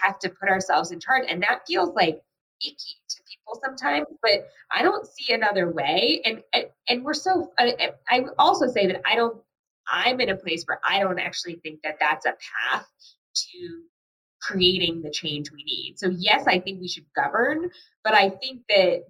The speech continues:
that honestly, we will need pretty large scale civil disobedience to get us,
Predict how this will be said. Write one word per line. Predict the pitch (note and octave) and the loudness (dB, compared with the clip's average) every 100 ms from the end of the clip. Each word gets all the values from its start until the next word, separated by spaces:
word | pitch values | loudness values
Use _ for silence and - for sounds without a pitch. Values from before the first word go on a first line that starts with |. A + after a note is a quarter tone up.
| - | 2
that | F3 D#3 - - _ - | 2 2 -2 -6 _ -2
honestly, | E3+ G3 A3+ A3 F#3 F3 E3 D#3+ _ | 0 2 0 -2 -2 -2 -2 -10 _
we | F#3 F#3 _ _ _ - | _ _ _ _ _ -8
will | F3 F3 | -4 -4
need | F3 F#3+ F3+ F3 F3 _ _ _ _ _ _ _ _ _ _ _ | -6 -6 -4 -6 -10 _ _ _ _ _ _ _ _ _ _ _
pretty | C#4+ D4 B3 G#3+ G3 E3+ | -2 0 0 -2 -4 -4
large | D#3 F3+ F3 E3+ F3 | 4 6 6 4 -2
scale | - - E3 E3 D#3 D#3 | -8 -8 -2 0 0 -2
civil | - F3+ F3 E3 | -4 -6 -6 -6
disobedience | D#3 - D#3 - D#3+ G3+ A#3+ A#3+ | -8 -6 -8 -10 -8 -2 -2 -2
to | - | -10
get | E3+ F#3 F#3+ E3 | -4 0 2 0
us, | E3 | -6